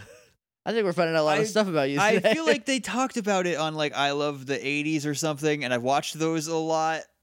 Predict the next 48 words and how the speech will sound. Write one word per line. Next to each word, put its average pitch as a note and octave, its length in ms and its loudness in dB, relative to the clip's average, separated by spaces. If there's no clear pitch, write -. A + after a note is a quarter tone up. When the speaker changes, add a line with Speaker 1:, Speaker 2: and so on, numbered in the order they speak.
Speaker 2:
at B2+ 140 0
Speaker 1:
Uh, - 20 -4
Speaker 2:
the D#3+ 80 -4
turn E3 260 0
of D3+ 120 -8
the E3 100 0
century, F3+ 640 2
Speaker 1:
<laughs> - 20 -2
Speaker 2:
so D3 600 0
Speaker 1:
That C3 220 0
left C#3+ 200 0
the C#3+ 140 2
impression. D3 640 -2
Speaker 2:
<laughs> - 320 -20
Speaker 1:
T A#3+ 200 -4
J E3+ 500 2
is, D3 360 0
uh, C#3+ 200 2
oh, D#3+ 140 2
by D#3 240 0
the D3 80 2
way, C3+ 100 2
the C3+ 120 -2
stakes G3+ 420 0
are E3+ 140 4
that D3 180 0
if D3 120 -2
they D3 120 2
don't E3 240 2
find E3 440 -2
the D3 80 -4
stuff D#3 400 0
or C3+ 120 -2
find C#3+ 260 -2
out C#3 120 2
who's C#3 180 -2
doing C#3+ 320 0
it, B2+ 240 -2
they D3 240 0
will D3 160 0
be D3+ 260 0
arrested C3+ 680 -2
by A#2+ 200 0
the A#2 100 -6
police. A2+ 580 -6
Speaker 2:
Yes. B2 580 -4
Speaker 1:
Not D3 300 0
fired, D#3 640 0